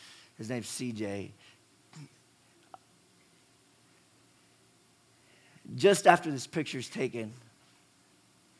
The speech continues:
he sits in a tube, and, uh, my f-, my four-year-old niece at the time gets in his lap, and they start, uh, they, we found this little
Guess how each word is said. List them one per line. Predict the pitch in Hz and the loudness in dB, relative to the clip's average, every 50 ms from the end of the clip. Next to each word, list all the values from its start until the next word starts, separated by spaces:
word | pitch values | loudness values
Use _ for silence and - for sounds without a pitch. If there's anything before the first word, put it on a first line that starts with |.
| - - - - - - - - - - | -20 -20 -20 -20 -20 -20 -20 -20 -20 -20
he | - - 147 151 | -4 0 2 2
sits | 143 - - - 170 165 - - - | 2 2 0 0 0 0 0 -4 -8
in | - - 147 143 143 139 139 135 135 135 - - - - - | -8 -4 -4 -2 -2 -2 -2 -4 -6 -8 -10 -16 -16 -14 -12
a | - 117 | -12 -10
tube, | - - - 135 127 123 117 113 113 123 131 - - - - - - - - - - - - - - - - - - - - - - - - | -10 -6 -2 2 4 4 4 2 0 -6 -14 -18 -20 -20 -20 -20 -20 -20 -20 -20 -20 -20 -20 -20 -20 -20 -20 -20 -20 -20 -20 -20 -20 -10 -6
and, | 120 127 127 127 127 120 120 113 117 | -4 -2 0 0 0 -2 -2 0 2
uh, | 113 107 104 101 95 98 98 98 | 2 4 2 2 0 -4 -6 -4
my | 113 120 | -2 -2
f-, | 127 - - - - - | -2 -2 -6 -12 -8 -2
my | 117 120 120 | 0 0 0
four-year-old | 120 - - 143 139 143 135 139 135 131 127 117 117 110 | 0 -2 -2 0 2 2 4 4 4 4 4 2 0 -2
niece | 120 131 127 120 - | -2 -4 -4 -4 -6
at | 117 101 | -8 -10
the | 113 104 | -10 -10
time | - 95 107 110 110 110 110 101 - - 110 | -8 -6 -4 -4 -4 -6 -8 -12 -12 -8 -8
gets | 123 120 - - | -6 -6 -6 -8
in | 120 | -8
his | 110 107 95 92 | -8 -8 -10 -8
lap, | 110 113 113 107 98 92 - - - - - - - - - - - - - - - - - - - - - - - - - - - - - - - - - - - - - - - - - | -6 -4 -4 -4 -4 -6 -12 -18 -20 -20 -20 -20 -20 -20 -20 -20 -20 -20 -20 -20 -20 -20 -20 -20 -20 -20 -20 -20 -20 -20 -20 -20 -20 -20 -20 -20 -20 -20 -20 -20 -20 -20 -20 -20 -20 -16 -12
and | - 110 113 | -8 -4 -2
they | 120 120 | -2 -2
start, | 117 - - - 123 113 110 98 - - - - - - - - - - - - - - | -2 -2 2 4 4 4 4 2 -2 -10 -18 -20 -20 -20 -20 -20 -20 -20 -20 -18 -12 -10
uh, | 190 196 202 90 69 80 - - | -8 -8 -8 -8 -10 -12 -12 -8
they, | 190 208 - | -6 -6 -4
we | - 127 127 | -4 -4 -4
found | 120 - - 135 139 135 131 | -2 0 2 2 2 2 0
this | 123 117 - - | -4 -6 -6 -4
little | 117 123 127 120 113 104 101 101 | -2 0 0 0 0 -2 -4 -6